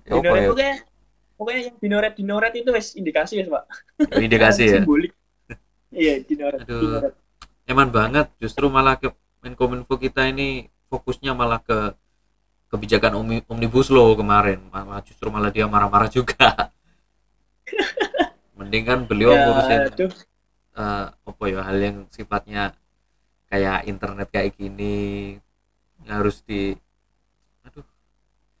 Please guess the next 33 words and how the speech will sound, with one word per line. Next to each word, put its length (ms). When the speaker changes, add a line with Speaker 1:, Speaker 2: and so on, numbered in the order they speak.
Speaker 1:
eh, 120
bola. 360
Speaker 2:
Iya. 240
Speaker 1:
Makin 340
Speaker 2:
Padahal 420
ada 260
hal 160
yang 160
lebih 240
rawan 300
yang 120
dekat 520
dengan 260
masyarakat, 560
dengan 260
rakyat, 320
Speaker 1:
Yo. 240
Speaker 2:
yang 220
bisa 640
berdampak, 640
apa 220
ya, 180
sustainable, 920
menghancurkan. 880
Ya, 80
saya 160
bilang 220
bisa 120
menghan-, 380
saya 160
bilang 160
dampak 260
menghancurkan 560